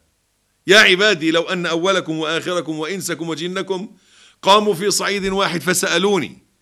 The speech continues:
فأعطيت كل إنسان مسألته ما نقص ذلك مما عندي إلا كما ينقص المخيط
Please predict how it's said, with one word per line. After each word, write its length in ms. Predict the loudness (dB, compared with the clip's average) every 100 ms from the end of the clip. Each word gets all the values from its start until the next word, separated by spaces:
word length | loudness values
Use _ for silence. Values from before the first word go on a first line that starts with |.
| _ -20 -8
فأعطيت 560 | -2 0 2 2 0 0
كل 280 | -4 -2 -2
إنسان 500 | -2 0 0 0 -2
مسألته 680 | -2 -2 0 0 0 -4 -6 -16 _ -10
ما 360 | 2 4 6
نقص 460 | 4 2 4 2 2
ذلك 460 | 2 2 2 0
مما 400 | 0 0 -2 -2
عندي 600 | 0 -2 -4 -6 -8 -12 _ _ _ _ _ _ _ _ -10
إلا 240 | -6 -2 -2
كما 300 | -4 -4 -4
ينقص 420 | -6 -10 -10 -8
المخيط 800 | -8 -8 -10 -6 -6 -8 -16